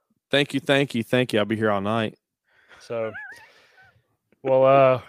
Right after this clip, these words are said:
Speaker 2: on that note, I think that wraps up our first Halloween episode. Um, did, uh, Buried Alive and then zombies, and went into some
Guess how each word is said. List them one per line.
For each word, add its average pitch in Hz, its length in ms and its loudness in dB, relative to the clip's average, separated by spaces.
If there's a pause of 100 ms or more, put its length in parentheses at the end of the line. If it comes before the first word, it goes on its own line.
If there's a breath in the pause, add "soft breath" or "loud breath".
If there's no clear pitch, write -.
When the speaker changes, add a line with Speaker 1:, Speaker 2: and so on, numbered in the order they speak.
(140 loud breath)
Speaker 2:
on 139 160 -2
that 160 240 6
note, 151 340 2
I 151 80 -2
think 143 220 -6
that 147 160 0
wraps 143 320 0
up 139 120 -4
our 131 120 0
first 139 320 -6
Halloween 135 560 -2
episode. 139 640 -4 (240)
Um, 113 640 -8 (1080)
did, 123 200 -8
uh, 113 240 -4
Buried 139 320 0
Alive 135 600 0
and 123 220 -10
then 120 240 -8
zombies, 135 540 -2
and 127 340 -6
went 143 140 -6
into 143 340 -6
some 123 400 -10